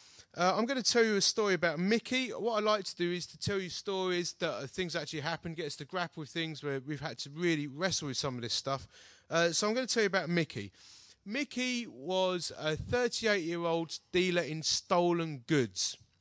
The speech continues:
He was a door-to-door salesman. He was the guy who come around with the squeegees and the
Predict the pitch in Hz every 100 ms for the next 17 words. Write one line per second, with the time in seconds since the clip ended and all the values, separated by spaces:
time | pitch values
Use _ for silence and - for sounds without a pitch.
0 | - _ 156 151 156 - 220 226 233 -
1 | 208 - 190 190 180 - - 196 165 143
2 | 123 113 123 220 220 - 160 175 160 -
3 | 165 165 160 147 - - 185 185 165 131
4 | 120 107 131 131 131 123